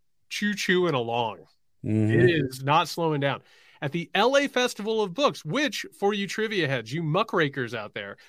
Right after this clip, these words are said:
Speaker 1: was where the idea for the Muckrake podcast originally occurred, where Nick and I, over a couple of beers, decided to do this show. I'm gonna have a panel, ten thirty at the L A Festival of Books. I hope you'll come out.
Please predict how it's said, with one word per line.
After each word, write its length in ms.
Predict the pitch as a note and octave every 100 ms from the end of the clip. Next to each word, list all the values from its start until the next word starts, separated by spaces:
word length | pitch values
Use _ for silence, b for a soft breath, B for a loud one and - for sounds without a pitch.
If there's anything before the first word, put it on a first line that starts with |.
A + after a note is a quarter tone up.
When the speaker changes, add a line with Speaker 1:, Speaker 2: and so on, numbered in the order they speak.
| -
Speaker 1:
was 260 | D3+ D3+
where 380 | C3 C3+ G3 A#3+
the 200 | A#3 G#3
idea 560 | F#3 G3 D#3+ D#3+ A3 G#3+
for 200 | G#3+ D#3+
the 80 | C3
Muckrake 420 | E3 F#3 F#3+ F#3
podcast 720 | - E3+ F#3 E3+ E3+ D#3+ - D#3+
originally 720 | D3+ C#3+ E3+ A3 A#3+ A#3+ A3+
occurred, 440 | G#3 G#3+ G#3 C#3+
where 140 | C3+ C#3+
Nick 260 | D3+ F3+
and 120 | F#3
I, 320 | F3+ F#3 D3+ C3+
over 540 | F#3+ A#3+ B3+ E3 C#3 C#3
a 120 | D3
couple 240 | - D3
of 100 | D3+
beers, 320 | C3+ B2+ C3+ -
decided 520 | B2+ B2+ D#3 D3 C3
to 80 | C3
do 160 | C#3
this 160 | B2 A2
show. 240 | - G#2 - b b b b -
I'm 120 | E3
gonna 140 | G#3
have 80 | G3+
a 60 | F#3+
panel, 360 | F3+ F3+ D#3+ - _ _ _
ten 240 | A3+ B3+
thirty 420 | B3 F3 D#3+ D#3+ - -
at 120 | C#3
the 140 | D3+
L 160 | E3 F#3
A 60 |
Festival 480 | E3+ D#3 C#3+ C#3 C3
of 120 | B2+
Books. 240 | B2+ B2 -
I 80 | C#3
hope 220 | C3+ -
you'll 80 | A#3+
come 220 | - F3
out. 240 | A3 G3